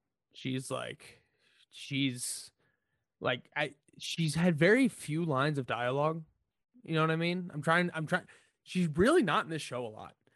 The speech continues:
but every time she's in this show, I think she takes a huge leap into the sus list. Um, shout out Robbie Fox. You know, really just gets me more aggravated every time she comes on screen.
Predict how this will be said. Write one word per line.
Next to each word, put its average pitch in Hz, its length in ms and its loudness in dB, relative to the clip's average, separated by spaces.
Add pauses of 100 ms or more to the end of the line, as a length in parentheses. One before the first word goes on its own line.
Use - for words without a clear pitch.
(140)
but - 160 -18
every 180 220 6
time 175 240 2
she's 147 240 -6
in 143 120 -2
this 131 140 -4
show, 123 400 -4
I 120 60 -6
think 131 200 -8
she 139 140 -8
takes 131 260 -8
a 127 60 -12
huge 160 480 -4
leap 131 360 -2 (720)
into 143 360 -4
the 120 120 -8
sus - 500 -10
list. - 400 -12 (120)
Um, 117 220 -14
shout 120 220 -6
out 110 120 -6
Robbie 110 240 -8
Fox. - 420 -16 (880)
You 156 140 -2
know, 131 160 -4
really 196 400 10
just 151 380 -2
gets 170 300 4
me 156 160 0
more 147 340 2
aggravated 127 580 -8
every 131 180 -4
time 139 180 -6
she 131 120 -8
comes 127 220 -6
on 123 120 -4
screen. 151 340 -4